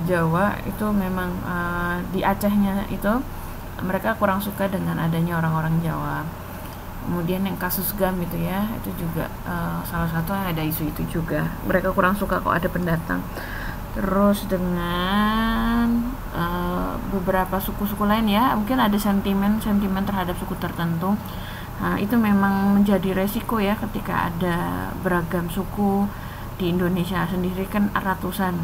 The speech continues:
Bahasa juga ada ratusan. Kemudian kebiasaan-kebiasaan, tradisi. Nah, itu menyebabkan memang,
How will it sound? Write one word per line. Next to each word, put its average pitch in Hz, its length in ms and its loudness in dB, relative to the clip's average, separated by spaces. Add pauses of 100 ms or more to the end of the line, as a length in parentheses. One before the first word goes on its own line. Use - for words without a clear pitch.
(600)
Bahasa 175 420 0
juga 190 300 0
ada 165 320 0
ratusan. 165 480 -2 (640)
Kemudian 175 480 0
kebiasaan-kebiasaan, 180 1300 -2
tradisi. 175 720 -2
Nah, 170 240 -2
itu 233 320 2 (360)
menyebabkan 185 800 0 (240)
memang, 175 400 0